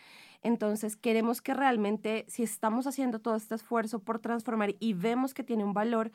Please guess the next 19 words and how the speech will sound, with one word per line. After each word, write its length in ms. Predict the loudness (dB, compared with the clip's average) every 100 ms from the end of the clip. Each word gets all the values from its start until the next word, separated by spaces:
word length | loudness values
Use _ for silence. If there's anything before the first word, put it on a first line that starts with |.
| -14 -20 -20 _ -6
pues 140 | -4
se 120 | 0 2
mantenga 520 | 2 0 -2 -2 -2
y 60 |
sea 160 | -2 -2
sostenible 580 | -2 -8 -4 -2 -2 -2
a 40 |
largo 220 | -4 -6 -8
plazo. 280 | -12 -12 -20 _ _ _ _ _ _ _ -6
Entonces, 400 | -2 0 0 -2 -2
esas 300 | -2 -2 0
ocho 260 | 0 0
etapas, 500 | 2 2 4 2 0 -8 -20 -20 -12
eh, 460 | 0 2 4 2 -2 -6 4
han 160 | 4 6
reconocido 580 | 2 2 2 2 0
cuál 320 | 2 4 4 4
es 120 | 0
el 220 | -4 -4